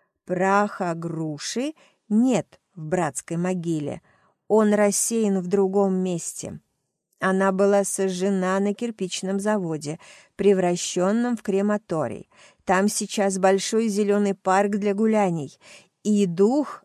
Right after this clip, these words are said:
ее томился на дне пруда, куда был сброшен прах сожженных.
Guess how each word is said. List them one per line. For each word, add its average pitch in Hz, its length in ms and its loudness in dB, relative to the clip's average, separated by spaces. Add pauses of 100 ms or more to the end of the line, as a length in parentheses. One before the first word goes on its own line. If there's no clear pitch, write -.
ее 165 440 0
томился 180 920 0 (280)
на 220 200 4
дне 220 280 2
пруда, 226 680 2 (260)
куда 190 440 4
был 202 280 4
сброшен 190 800 2
прах 190 400 0
сожженных. 190 920 -4